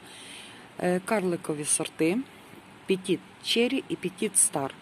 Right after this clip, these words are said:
Ці гортензії можна вирощувати в кашпо.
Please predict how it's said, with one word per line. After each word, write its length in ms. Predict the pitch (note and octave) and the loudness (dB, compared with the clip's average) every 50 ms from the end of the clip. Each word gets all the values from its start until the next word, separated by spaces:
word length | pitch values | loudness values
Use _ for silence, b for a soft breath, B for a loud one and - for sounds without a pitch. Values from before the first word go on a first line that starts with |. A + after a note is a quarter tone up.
| B B B B B B B B B | B B B B B B B B B
Ці 160 | - - G#3+ | 2 2 2
гортензії 500 | F3+ F3+ F3+ - - A#3 C4+ C4+ B3+ A3 | 2 2 -2 -2 2 4 4 4 4 4
можна 300 | F#3 F3+ F#3 F#3+ F#3 F#3 | 2 2 2 2 0 0
вирощувати 680 | D#3+ D3 D3+ D#3 E3 E3+ - - E3+ E3+ E3 - D#3+ | 0 0 0 -2 0 -2 -2 -2 -2 -4 -2 -2 -4
в 60 | C#3+ - | -4 -4
кашпо. 420 | - C#3+ - - - - C3+ | -4 -4 -4 -4 -2 -4 -4